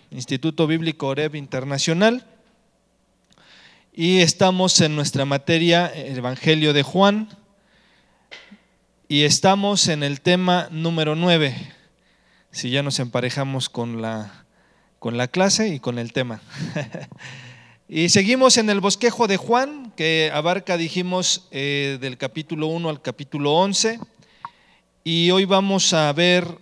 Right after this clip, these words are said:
eh, el punto número dos de este bosquejo, que es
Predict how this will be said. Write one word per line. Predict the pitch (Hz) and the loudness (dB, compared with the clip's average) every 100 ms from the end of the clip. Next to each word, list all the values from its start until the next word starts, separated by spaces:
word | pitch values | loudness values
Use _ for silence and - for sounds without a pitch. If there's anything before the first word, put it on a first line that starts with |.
| _ | _
eh, | 139 139 135 131 123 - _ _ _ _ - | -8 -6 -6 -8 -12 -18 _ _ _ _ -14
el | 127 | -12
punto | 165 180 196 190 | -6 -2 2 2
número | 202 196 202 | 2 2 4
dos | 214 226 233 - - _ _ _ _ - | 4 2 2 -2 -6 _ _ _ _ -10
de | 139 170 | -6 -4
este | 170 190 | -4 -4
bosquejo, | 170 180 - 214 214 220 220 _ _ _ _ _ _ _ _ _ _ _ _ _ _ _ _ _ _ _ _ _ _ _ _ _ _ _ _ | -4 -4 -4 -6 -4 -6 -6 _ _ _ _ _ _ _ _ _ _ _ _ _ _ _ _ _ _ _ _ _ _ _ _ _ _ _ _
que | - 151 165 185 | -2 2 4 6
es | 190 - - - | 6 4 2 -10